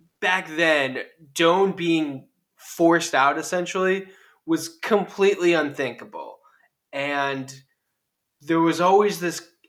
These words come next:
expectation that there's going to be reconciliation eventually. Doan is more important than anything else with the franchise because he's been there the longest. For fans, uh, a lot of fans, he is the Coyotes. Uh,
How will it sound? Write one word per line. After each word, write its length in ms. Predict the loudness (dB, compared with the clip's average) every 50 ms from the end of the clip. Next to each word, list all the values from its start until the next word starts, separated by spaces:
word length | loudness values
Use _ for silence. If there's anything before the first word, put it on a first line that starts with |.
| _
expectation 840 | -8 -6 -6 -8 -6 -6 -6 -6 -4 -6 -6 -6 -6 -6 -8 -8 -6 -6
that 120 | -8 -8
there's 200 | -8 -10 -10 -6
going 240 | -4 -2 -2 -2 -2
to 80 | -4
be 100 | -4 -4
reconciliation 960 | -2 0 -2 -2 -4 -8 -12 -10 -8 -8 -8 -8 -8 -10 -10 -12 -12 -14 -14 -14
eventually. 640 | -12 -12 -12 -12 -12 -14 -14 -14 -14 -14 -16 -18 -20 _ _ _ _ _ _ _
Doan 360 | 0 2 2 4 2 2 2 0
is 160 | 0 -2 -2
more 300 | -4 -2 -2 0 0 0
important 600 | -2 -2 -4 -6 -6 -6 -6 -6 -10 -12 -12 -8
than 180 | -8 -6 -6 -4
anything 460 | -4 -4 -4 -6 -6 -6 -6 -6 -4
else 220 | -6 -6 -8 -10
with 100 | -16 -18
the 80 | _ -18
franchise 680 | -14 -12 -10 -10 -10 -10 -8 -4 -2 0 0 0 -2 -6
because 340 | -14 -16 -16 -14 -14 -10
he's 180 | -8 -8 -8 -8
been 300 | -4 -2 -2 -2 -2 -2
there 180 | -4 -4 -6 -6
the 120 | -8 -12
longest. 640 | -14 -14 -14 -14 -14 -16 _ -20 -20 -20 -20 -20 _ _ _ _ _ _ _ _
For 140 | _ -8 -8
fans, 680 | -6 -2 -2 0 0 2 2 0 0 -2 -4 -8 -12 -16 -16 -18 _ _ _ _
uh, 320 | -2 0 0 2 0 0 -4 -6
a 80 | -8 -6
lot 300 | -2 2 2 4 4 2
of 140 | 0 -4 -8
fans, 460 | -8 -6 -6 -6 -8 -8 -10 -14 -20
he 420 | -20 -20 -18 -16 -16 -16 -16 -16 _
is 340 | -2 0 0 0 0 -4 -8
the 100 | -10 -12
Coyotes. 760 | -8 -8 -8 -6 -6 -8 -8 -10 -12 -14 -14 -16 -16 -18 -20 -20 _ _ _ _ _ _ _ _ _ _ -10
Uh, 360 | -8 -6 -6 -6 -6 -8